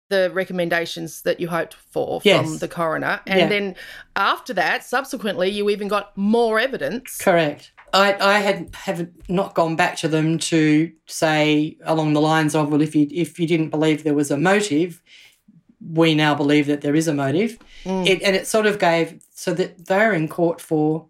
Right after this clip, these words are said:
Speaker 2: was September two thousand and fifteen that he was sentenced. So that whole court process took a couple of years as well.
Speaker 1: Yes, so at eight years by that stage.
Speaker 2: Yes, exactly.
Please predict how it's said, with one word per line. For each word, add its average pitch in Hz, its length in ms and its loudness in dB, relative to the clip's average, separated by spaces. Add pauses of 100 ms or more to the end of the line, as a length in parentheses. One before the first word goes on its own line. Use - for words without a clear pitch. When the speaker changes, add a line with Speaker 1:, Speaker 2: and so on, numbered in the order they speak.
Speaker 2:
was 170 160 -4
September 202 800 0
two 190 260 -4
thousand 175 460 0
and 160 120 0
fifteen 170 600 0
that 147 100 0
he 147 80 0
was 147 180 0
sentenced. 254 720 -4 (240)
So 180 300 2
that 175 500 -2 (220)
whole 175 220 0
court 202 300 -2
process 160 420 0
took - 180 -4
a 170 80 -2
couple 165 300 -2
of 147 80 -6
years 156 260 0
as 131 160 -2
well. 190 480 0 (160)
Speaker 1:
Yes, 180 340 -6
so 190 220 -4
at 180 380 -4
eight 202 260 -4
years 180 320 0
by 170 160 -2
that 165 160 -6
stage. 196 420 -6
Speaker 2:
Yes, 190 540 2
exactly. 160 720 -2